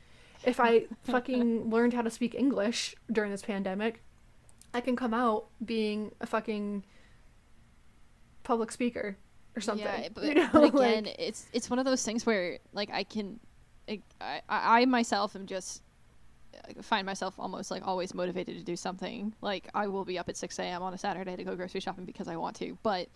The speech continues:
Speaker 2: I don't, like, I don't, I feel very fortunate in that.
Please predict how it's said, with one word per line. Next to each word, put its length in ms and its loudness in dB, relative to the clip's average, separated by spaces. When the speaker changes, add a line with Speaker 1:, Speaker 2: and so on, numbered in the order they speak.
Speaker 2:
I 120 0
don't, 200 -4
like, 200 -4
I 80 -2
don't, 140 -6
I 100 0
feel 160 -2
very 200 -4
fortunate 400 -4
in 180 -4
that. 340 -2